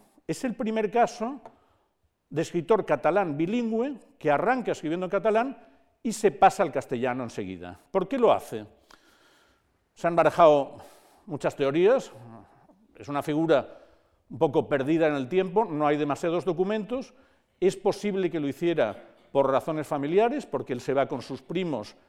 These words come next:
a la corte castellana, es posible que él creyera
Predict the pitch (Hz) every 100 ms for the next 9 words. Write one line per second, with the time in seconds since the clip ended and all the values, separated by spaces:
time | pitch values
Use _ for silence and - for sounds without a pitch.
0 | _ - 117 - 139 131 127 - 139 196
1 | 196 233 214 - _ _ _ _ 170 -
2 | 196 - 214 185 135 170 156 147 135 131
3 | 175 160 104 90